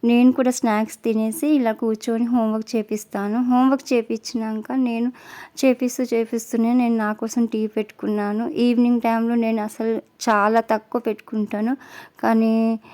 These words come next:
ఇవాళ నాకు కొంచెం హెడేక్ లాగా అనిపించి, so నేను ఇలా టీ పెట్టుకున్నాను. టీ ఇలా పెట్టుకున్నాను, పెట్టుకొని కొంచెం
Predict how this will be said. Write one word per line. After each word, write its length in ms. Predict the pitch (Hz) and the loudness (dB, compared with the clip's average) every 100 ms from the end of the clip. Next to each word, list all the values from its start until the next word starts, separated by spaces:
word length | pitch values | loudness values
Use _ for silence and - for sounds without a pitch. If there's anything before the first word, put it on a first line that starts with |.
| - - - | -20 -10 -4
ఇవాళ 380 | 214 220 220 | 2 4 4
నాకు 680 | 226 214 208 208 233 226 220 208 - - 196 | 2 0 -2 -4 -2 0 -2 -6 -16 -16 -8
కొంచెం 340 | 220 214 208 233 | 0 0 2 2
హెడేక్ 440 | 214 202 202 214 | 2 0 0 0
లాగా 220 | 214 214 | 0 2
అనిపించి, 520 | 220 220 220 - 277 269 | 0 -2 -6 -4 0 0
so 300 | - 220 226 | 0 -2 0
నేను 220 | 220 220 | 2 2
ఇలా 280 | 220 240 311 - - - - - - - | 2 2 2 -4 -16 -16 -16 -16 -20 6
టీ 180 | 277 277 | 8 10
పెట్టుకున్నాను. 840 | 262 254 - 247 240 226 233 262 | 8 2 2 4 4 6 4 4
టీ 160 | 262 247 | 4 2
ఇలా 440 | 240 240 226 220 | 4 4 4 2
పెట్టుకున్నాను, 800 | 220 220 - 226 220 220 220 247 | 0 -4 -4 -2 -2 0 0 0
పెట్టుకొని 720 | 240 226 - 220 226 247 277 | 0 -2 -2 -4 2 6 6
కొంచెం 760 | 262 - - 233 226 247 254 262 | 4 -2 -2 2 2 4 2 2